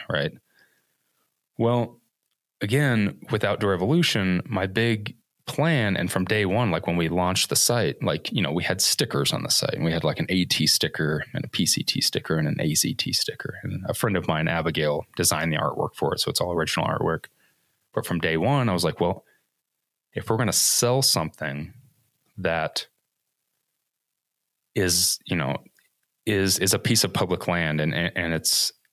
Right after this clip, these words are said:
we're profiting off of something, I wanna make sure that every time that we do that, like, we're giving back." So, you know, when we first launched the site, like, we had those stickers, and twenty-five percent of every sticker that was sold, like,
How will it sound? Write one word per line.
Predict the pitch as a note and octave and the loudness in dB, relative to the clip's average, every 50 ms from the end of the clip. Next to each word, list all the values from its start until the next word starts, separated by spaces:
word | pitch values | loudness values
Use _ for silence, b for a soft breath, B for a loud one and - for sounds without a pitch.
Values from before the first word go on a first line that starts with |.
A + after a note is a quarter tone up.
| _ _ _ _ _ _ _ _ _ _ _ B3 A3 - - _ - F3 - _ _ - | _ _ _ _ _ _ _ _ _ _ _ -20 -18 -18 -20 _ -20 -20 -20 _ _ -14
we're | A#3 - - - - - - A2+ A2 - - A#2 A2 A#2+ A#2+ | -14 -12 -12 -14 -14 -6 -2 -2 -2 0 2 2 2 2 2
profiting | A#2+ - - A#2 G#2+ G#2 G#2 - G2+ F2+ F2+ F2 E2+ | 0 -2 0 0 2 2 0 0 0 0 2 2 2
off | - E2+ F2+ F2 - | 2 2 2 0 0
of | - D2+ - | 0 0 2
something, | - - C#2 B1 B1 - A#1+ A#1 B1 B1 - - - | 2 0 0 -2 -4 -6 -6 -6 -6 -8 -8 -6 -2
I | - F#2+ | -2 0
wanna | F#2 F#2 G2+ G2 | 2 2 2 2
make | F#2 F#2 E2+ E2+ - | 2 2 0 0 0
sure | - - D#2 | 0 0 0
that | D2+ D#2 - | -2 -2 -2
every | F2+ G2+ G2+ G#2+ G#2 | -2 0 0 0 0
time | - G#2 G2+ G2+ | 0 0 0 0
that | G2 - | 0 2
we | E2+ F#2 F#2 | 2 0 0
do | F2+ - F#2+ F#2+ F2 | 2 2 2 2 2
that, | - - - - - - - - - - _ _ _ _ _ - | 2 0 -2 -2 -4 -6 -8 -14 -18 -20 _ _ _ _ _ -8
like, | - - - - | -6 -6 -4 -2
we're | F2+ E2+ E2 E2 | -2 -2 -2 -2
giving | E2 E2 D#2 - - D#2+ - - | -2 -4 -4 -2 -4 -6 -4 -4
back." | - - - - - - | -4 -4 -4 -4 -2 0
So, | - F2+ | 0 2
you | F2+ F#2+ | 2 2
know, | F#2 D#2 C#2+ - B B B B B B B - | 0 0 -2 -6 B B B B B B B -2
when | F#2 | -2
we | F2+ | -2
first | F2+ - G2 F2+ - - | 0 0 0 0 0 0
launched | F2+ E2 - - | 0 0 0 0
the | - - | 0 0
site, | - C#3+ B2 A#2+ F#2 | 2 2 2 2 0
like, | F2 F#2+ - | 0 -2 -2
we | F#2 | -2
had | - F2 D#2 | -2 0 0
those | D2+ C#2+ | 0 0
stickers, | - - - G2+ - F#2+ F2 F2 F2 - | 0 0 -2 -2 0 0 0 0 0 -2
and | D#2+ D#2 b b b b b b b b - | -4 -4 b b b b b b b b -4
twenty-five | - C3+ B2 A2+ - G2 G2 F#2+ | -2 0 0 2 2 0 0 0
percent | - G2 - - F2 | 0 0 0 0 0
of | E2+ E2 | 0 0
every | F2 D#2+ E2+ E2 | 0 0 0 0
sticker | - - - E2 - D#2 | 0 0 0 -2 -2 -2
that | D2+ D#2+ | -2 -2
was | - - | 0 0
sold, | - D#2 D#2+ D#2+ D#2 D#2 D2+ - | 2 2 2 2 2 0 0 0
like, | E2 D2 D2 - - | -2 -2 -2 -4 -8